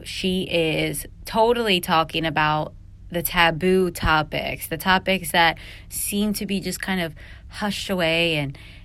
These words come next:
not spoken about often. And she brings them all to the table. She has disrupted the feminine care, uh, industry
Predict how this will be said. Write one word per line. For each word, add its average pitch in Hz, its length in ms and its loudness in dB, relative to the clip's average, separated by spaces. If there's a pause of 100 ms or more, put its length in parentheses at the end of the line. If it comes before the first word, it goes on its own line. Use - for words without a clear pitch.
(120)
not 185 300 4
spoken 175 380 -2
about 156 240 2
often. 165 480 -2
And 156 100 -2
she 226 220 -6
brings 254 260 -2
them 240 240 -4
all 165 240 2
to 180 140 -6
the 147 100 -6
table. 156 580 -6 (320)
She - 200 -4
has 214 160 0
disrupted 175 840 0 (340)
the 180 100 -4
feminine 175 500 0
care, 151 600 0 (400)
uh, 147 380 0 (120)
industry 156 640 -2